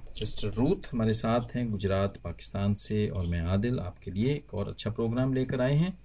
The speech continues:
और ये प्रोग्राम है वो लोग, अ, जिन्होंने नेकी की और उनकी नेकी से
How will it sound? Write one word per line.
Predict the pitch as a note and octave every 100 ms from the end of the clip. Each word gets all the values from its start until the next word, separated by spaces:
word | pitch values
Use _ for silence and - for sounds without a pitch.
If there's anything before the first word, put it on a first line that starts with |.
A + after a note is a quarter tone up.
| - - - - - - - -
और | - C3+
ये | C3+ D3 D#3+ D#3+ D#3+ - - -
प्रोग्राम | C#3 C3+ C#3 C#3+
है | C3 C#3 C#3+ C#3
वो | B2 B2 C#3+ C#3+
लोग, | A#2+ A2 A#2 B2+ - - -
अ, | - - - - - - - A#2 A2
जिन्होंने | A2 G#2+ C3+ C#3+ C#3+ C#3 C#3 C3+
नेकी | A2+ G#2 A#2 A#2 D3 C3
की | A#2 E2 D#2+ - - - - - - - - - - - - B2
और | C#3
उनकी | D#3 D3+ D#3+
नेकी | C3+ C3 - C#3
से | - C#3+ C#3 -